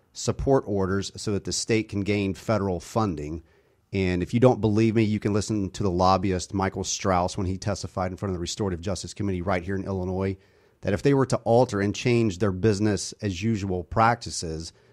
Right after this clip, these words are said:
that the state, uh, stood to lose millions in federal funding. I am opposed to our children being used as a monetary, um,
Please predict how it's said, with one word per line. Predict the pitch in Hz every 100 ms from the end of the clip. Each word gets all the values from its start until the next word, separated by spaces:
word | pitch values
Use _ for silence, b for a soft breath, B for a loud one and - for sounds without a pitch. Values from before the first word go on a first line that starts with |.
| b
that | 98
the | 87
state, | - 120 107 - _ _ -
uh, | 98 92 85
stood | - 120 110
to | 101
lose | 107 104 101 87 - -
millions | 104 117 110 107 90
in | 90
federal | 92 85
funding. | - 78 71 60 - b b b b b b _ -
I | 98 107
am | 104 101 101
opposed | 98 - 131 131 123 - -
to | 107 98 98
our | 101
children | - - 120 107 104
being | 101 101 101
used | 107 110 101 90 - -
as | 92 92 85
a | 98
monetary, | 101 104 107 107 - 113 101 98 92 87 b b b b b -
um, | 98 90 87 85 82